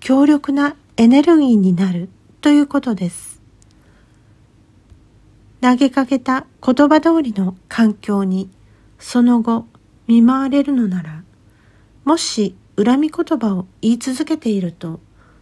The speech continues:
その通りに現象化して、また恨み言葉を言わざるを得ないような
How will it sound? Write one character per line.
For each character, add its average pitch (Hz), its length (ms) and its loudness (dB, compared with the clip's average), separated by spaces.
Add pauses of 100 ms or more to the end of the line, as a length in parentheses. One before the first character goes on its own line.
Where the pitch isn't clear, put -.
(120)
そ 285 200 -2
の 302 160 0
通 320 240 0
り 254 120 0
に 185 240 -2 (180)
現 226 300 0
象 220 160 -2
化 214 180 -6
し - 120 -14
て、 202 280 -8 (720)
ま 233 160 -2
た 233 340 -6 (300)
恨 254 240 2
み 320 100 0
言 339 300 -4
葉 214 160 -2
を 185 120 -8 (180)
言 214 160 2
わ 254 120 2
ざ 294 160 -2
る 277 200 -2
を 208 100 0
得 254 140 2
な 262 160 -2
い 202 100 -4
よ 185 120 -2
う 185 60 -2
な 175 220 -8